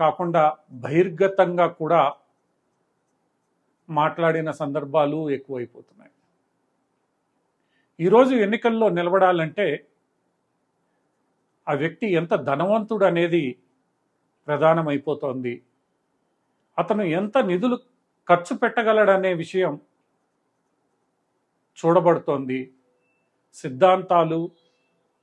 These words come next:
ఐడియాలజీలు ఇవన్నీ Facebook, YouTube-లకే పరిమితమైపోతున్నాయి తప్ప, క్షేత్రస్థాయిలో కార్యకర్తలు, ముఖ్యంగా బూత్ స్థాయిల్లో కార్యకర్తలు కదలాలి అంటే,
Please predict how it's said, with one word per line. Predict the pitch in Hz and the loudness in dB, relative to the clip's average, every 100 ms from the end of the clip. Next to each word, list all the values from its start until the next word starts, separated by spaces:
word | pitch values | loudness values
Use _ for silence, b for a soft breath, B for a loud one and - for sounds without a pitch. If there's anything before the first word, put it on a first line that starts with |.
| _ 143 | _ -4
ఐడియాలజీలు | 143 156 180 180 170 156 151 151 147 - _ _ _ _ - | -2 0 2 2 0 -4 -6 -6 -8 -10 _ _ _ _ -14
ఇవన్నీ | 139 151 156 180 165 156 _ _ _ _ _ _ _ _ _ - | -4 -2 0 -2 -2 -6 _ _ _ _ _ _ _ _ _ -4
Facebook, | 165 165 160 175 170 151 | -2 0 0 0 -2 -2
YouTube-లకే | 165 170 180 175 165 165 165 139 - _ _ _ _ _ - | -2 0 0 0 -2 0 0 -2 -6 _ _ _ _ _ -6
పరిమితమైపోతున్నాయి | 143 156 180 165 151 156 147 156 143 | -4 -2 -4 -4 -4 -4 -6 -4 -6
తప్ప, | 131 143 - 160 127 - _ _ _ _ - | -4 -6 -2 -2 -2 -6 _ _ _ _ -8
క్షేత్రస్థాయిలో | - 220 220 254 233 - 175 175 160 160 185 214 | -2 -2 0 -2 -2 -2 2 2 0 -2 -2 -2
కార్యకర్తలు, | 214 156 165 175 170 127 156 139 131 | -2 -2 0 -2 -4 -6 -6 -6 -6
ముఖ్యంగా | 143 143 180 175 175 175 | -8 -10 -6 -4 -2 -2
బూత్ | 170 143 214 214 196 | -2 -4 -8 -8 -12
స్థాయిల్లో | - 175 156 156 151 151 170 170 | -8 -4 -2 -2 -6 -6 -4 -4
కార్యకర్తలు | 165 143 160 160 - 156 139 | -6 -8 -6 -10 -10 -10 -10
కదలాలి | - 127 151 143 143 | -10 -8 -6 -6 -8
అంటే, | 135 120 156 | -10 -10 -14